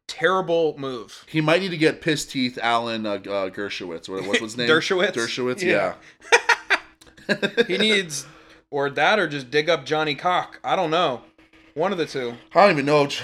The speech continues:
Speaker 2: Yeah, it's, it's not looking good. You, and you don't hear anything from him, which is, like, e-, even more worse. Um, and, and, and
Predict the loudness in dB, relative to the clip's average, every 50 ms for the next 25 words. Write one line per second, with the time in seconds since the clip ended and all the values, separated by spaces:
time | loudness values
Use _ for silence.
0 | -4 -2 2 4 6 6 6 6 4 2 0 -2 -2 -2 -2 -2 2 4 4 6
1 | 6 6 4 0 0 0 2 2 2 2 0 -2 -2 -2 -2 0 0 0 0 0
2 | 0 0 -2 -2 0 0 -2 0 -2 -4 -4 -4 -4 -2 -2 -4 -4 -6 -6 -6
3 | -8 -2 0 0 0 0 -2 -8 -10 -10 -8 -6 -8 -8 -6 -4 -4 -4 -4 -2
4 | -2 -2 -2 -2 -4 -4 -6 -6 -6 -6 -4 -2 0 0 0 -2 -4 -6 -4 0
5 | 4 6 6 6 6 4 2 0 0 2 4 4 4 4 4 2 0 -2 -8 -10